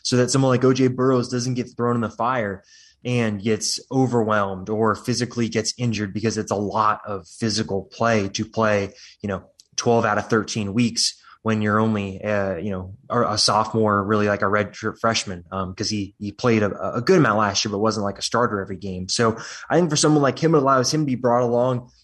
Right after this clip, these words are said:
at a slower pace. And I think you can really focus on the development side, so that,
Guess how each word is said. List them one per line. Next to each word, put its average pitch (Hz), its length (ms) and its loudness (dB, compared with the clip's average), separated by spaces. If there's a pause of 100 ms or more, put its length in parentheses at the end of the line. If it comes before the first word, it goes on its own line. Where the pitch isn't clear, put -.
(140)
at 127 80 -4
a 131 60 -2
slower 127 320 0
pace. - 500 -4
And 110 100 -8
I 113 60 -2
think 123 220 -4
you 120 40 0
can 113 160 2
really 117 200 4
focus 113 440 -2
on 113 160 0
the 110 100 0
development 110 640 0
side, 95 400 -2
so - 140 -4
that, 104 380 -2